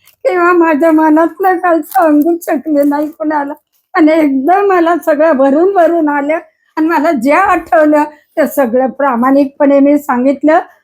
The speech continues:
फक्त माझा जे विद्यार्थी होता त्याचं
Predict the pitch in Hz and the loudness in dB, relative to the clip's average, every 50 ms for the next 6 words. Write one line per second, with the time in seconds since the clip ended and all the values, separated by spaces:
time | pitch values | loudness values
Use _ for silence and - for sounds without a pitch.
0 | _ - 294 311 302 - - 349 370 370 349 311 294 302 311 302 262 302 311 302 | _ -4 -2 -2 -2 -2 -4 -2 0 0 0 0 0 0 0 0 0 0 0 0
1 | 254 254 277 277 208 208 214 285 302 320 349 330 - 523 415 403 302 240 - 277 | 0 0 0 0 -2 -2 -2 0 0 0 -2 -2 -4 -4 -2 -2 -2 -2 -2 -2
2 | 285 320 - - _ _ _ _ - - 311 277 254 214 - 294 302 320 359 | -2 -2 -4 -8 _ _ _ _ -6 -4 -2 -2 -2 -2 -2 0 0 2 0